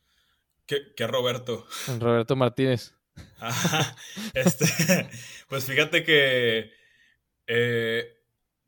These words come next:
Speaker 1: la verdad no soy muy de, de querer llamar la atención,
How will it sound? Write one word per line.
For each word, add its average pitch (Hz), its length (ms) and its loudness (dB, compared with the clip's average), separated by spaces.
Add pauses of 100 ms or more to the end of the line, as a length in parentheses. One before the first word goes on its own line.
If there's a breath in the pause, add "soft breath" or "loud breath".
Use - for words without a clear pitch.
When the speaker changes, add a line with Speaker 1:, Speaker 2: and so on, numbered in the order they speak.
(160)
Speaker 1:
la 123 140 0
verdad 135 240 2
no 160 140 0
soy 175 180 0
muy 170 200 -4
de, 165 560 4 (600)
de 120 340 -10 (120)
querer 117 520 0
llamar 143 300 4
la 147 80 4
atención, 135 800 0